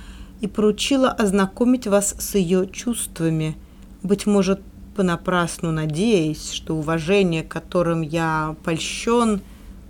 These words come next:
Колебания падре Перрона растворялись во фразах, которым не было конца. Дон Фабрицио потерял терпение.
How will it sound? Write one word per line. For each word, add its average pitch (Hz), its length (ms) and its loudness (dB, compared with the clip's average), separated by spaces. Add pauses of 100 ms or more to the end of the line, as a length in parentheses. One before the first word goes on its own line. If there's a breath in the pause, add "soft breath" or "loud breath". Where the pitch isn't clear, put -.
(680)
Колебания 247 420 4
падре 208 380 0
Перрона 214 480 0
растворялись 196 920 0
во 170 120 -2
фразах, 202 580 -4
которым 175 440 -2
не 175 100 -4
было 170 200 -4
конца. 160 600 -6 (640 loud breath)
Дон 180 160 2
Фабрицио 185 500 2
потерял 180 360 0
терпение. 160 720 -2